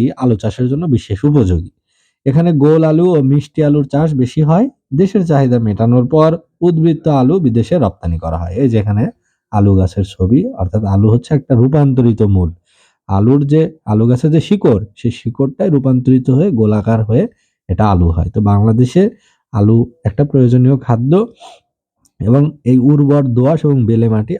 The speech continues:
আলু চাষের জন্য ভালো। এবং আলু সাধারণত দু ধরনের হয়, একটা হলো গোল আলু, তরকারি খাওয়ার আলু, আর একটা হলো মিষ্টি আলু, যেটা সিদ্ধ করে খাওয়া হয়। তো দেশের চাহিদা মেটানোর পর উদ্বৃত্ত আলু বিদেশে রপ্তানিও করা হয়।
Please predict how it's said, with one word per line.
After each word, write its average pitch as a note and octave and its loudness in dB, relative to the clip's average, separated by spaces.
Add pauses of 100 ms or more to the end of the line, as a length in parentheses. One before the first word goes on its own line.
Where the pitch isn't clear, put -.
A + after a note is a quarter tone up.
আলু G2+ -4
চাষের F#2+ -4
জন্য F2 0
ভালো। D#2+ -2 (640)
এবং C#3+ 2
আলু D3 2
সাধারণত C#3+ -2
দু C3 2
ধরনের C3+ 0
হয়, D#3+ 2
একটা - -4
হলো C3 0
গোল A#2+ 2
আলু, G#2+ 0
তরকারি G#2 -2
খাওয়ার A2+ -4
আলু, - 0 (460)
আর G#2+ 0
একটা A#2 -2
হলো D#3 4
মিষ্টি D3 0
আলু, D#2+ -4 (280)
যেটা G#2 -4
সিদ্ধ C#3+ -2
করে F2 0
খাওয়া F#2 -8
হয়। F2+ -12 (520)
তো - -2
দেশের B2+ 0
চাহিদা D#3 0
মেটানোর D3+ 2
পর D#3+ 0
উদ্বৃত্ত C3 0
আলু B2 2
বিদেশে G#2 -2
রপ্তানিও G2 2
করা E2 -4
হয়। E2+ -10